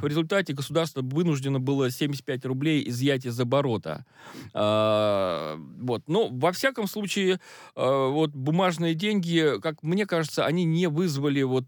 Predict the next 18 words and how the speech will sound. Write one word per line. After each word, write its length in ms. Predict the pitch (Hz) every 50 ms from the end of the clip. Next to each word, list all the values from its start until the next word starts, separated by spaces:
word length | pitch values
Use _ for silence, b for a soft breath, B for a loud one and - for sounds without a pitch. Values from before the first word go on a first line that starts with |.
| -
э, 280 | 127 123 123 120 120 123
какой-то 560 | 135 135 127 - 160 156 139 - 151 139 127 131
сильной 440 | 127 - 170 170 156 147 147 139 127
реакции 340 | 139 143 139 131 - - 135
отторжения, 800 | 123 127 - - 147 143 139 131 139 143 123 107 101 98 95 87
да, 200 | 82 101 113 117
вот 200 | 110 107 101 123
недоверия. 680 | 123 127 123 135 139 139 139 135 120 107 107 101 107
Они 160 | 147 202 220
стали 300 | - - 214 208 190 160
популярными, 920 | 139 - 139 131 - 143 127 131 120 113 - - 95 98 107 113 120 117 82
и 320 | 113 135 135 131 131 131 B B B B B B
то, 140 | 170 170 165
что 180 | - - 151
они 300 | 151 151 160 160 160 143 -
просуществовали 840 | - 143 143 - 151 147 - - - 156 151 151 156 180 196 180 156 127
там, 400 | 127 123 117 117 120 110 110 -
ну, 260 | - 147 147 120 95